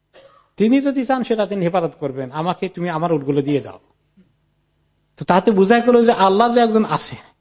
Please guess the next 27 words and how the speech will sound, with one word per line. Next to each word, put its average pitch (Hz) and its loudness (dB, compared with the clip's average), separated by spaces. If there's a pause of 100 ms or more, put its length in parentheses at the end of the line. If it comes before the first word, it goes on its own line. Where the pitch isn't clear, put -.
(360)
এটা 196 0
তারা 254 -2
জানে। 311 -2 (1000)
একজন 170 2
আব্দুল 185 0
মুত্তালিব, 208 0
তার 202 -2
এক 196 -6
ছেলের 208 -6
নাম 202 -4
রেখেছে 226 -2 (400)
আব্দুল্লাহ, 202 0 (880)
আবার 175 2
আরেক 196 0
ছেলের 214 -4
নাম 208 -2
আব্দুল 180 -2
ওজ্জা, 165 -2
ওজ্জা 185 -2
মূর্তির 180 -6
সন্তান, 139 -10 (160)
দাস। - -8 (840)
তো 180 2 (200)
আল্লাহ 208 2
আছে, 220 -4
মূর্তিও 180 -4
আছে। - -14